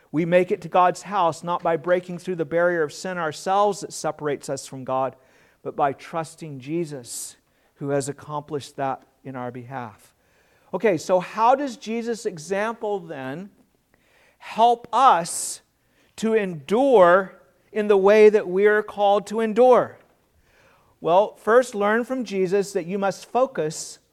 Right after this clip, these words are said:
on the joy that is set before you. That's what it says in our text, isn't it? Who, for the joy that was set before him, endured the cross.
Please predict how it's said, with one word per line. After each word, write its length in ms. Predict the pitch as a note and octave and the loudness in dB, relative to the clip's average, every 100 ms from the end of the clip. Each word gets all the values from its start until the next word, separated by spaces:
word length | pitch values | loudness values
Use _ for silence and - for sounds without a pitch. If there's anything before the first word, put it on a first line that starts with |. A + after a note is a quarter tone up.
| _ _ _ _ - | _ _ _ _ -4
on 160 | G3 F#3+ | -4 -2
the 80 | |
joy 520 | E3+ A#2+ A3 A#3+ E3+ E3 | -4 2 4 4 2 0
that 120 | F3 | -4
is 140 | F#3 | -6
set 280 | - G#3 F#3 | -4 -6 -6
before 360 | G3+ F3+ A3+ A3 | -6 -4 -2 0
you. 140 | D#3+ | -2
That's 200 | D3+ D3+ | -6 -6
what 80 | E3+ | -10
it 80 | E3 | -8
says 220 | F#3+ F3+ | -8 -6
in 60 | F#3+ | -6
our 100 | F#3 | -6
text, 360 | A3 G3+ - | -6 -6 -6
isn't 200 | F3+ E3 | -10 -10
it? 160 | C#3+ - _ _ _ _ _ _ _ _ _ _ _ _ - | -14 -14 _ _ _ _ _ _ _ _ _ _ _ _ -6
Who, 260 | B3 C4 C4 | -2 -2 -4
for 180 | - | -6
the 120 | F#3+ E3+ | -4 -4
joy 760 | B2+ D#3+ A#3 C4+ G3 D3+ E3 _ _ _ _ - | -4 2 6 6 4 0 -6 _ _ _ _ -2
that 180 | F#3 F#3+ | 0 2
was 220 | F3 - | -2 -4
set 400 | - A#3 A#3 G#3+ | -6 -2 -2 -4
before 460 | G#3+ - G#3+ G#3 | -10 -4 0 0
him, 540 | F3+ A#3 B3+ F#3 D#3+ E3 _ - | -2 -10 -6 -4 -6 -8 _ -10
endured 840 | F#3 E3 C#3+ A3 A3 D#3+ D3 - - | -8 -8 -6 -2 2 2 0 -8 -12
the 140 | E3+ | -12
cross. 800 | - F#3 F3 C#3 A2+ - - - | -6 -2 -2 -2 -6 -12 -12 -14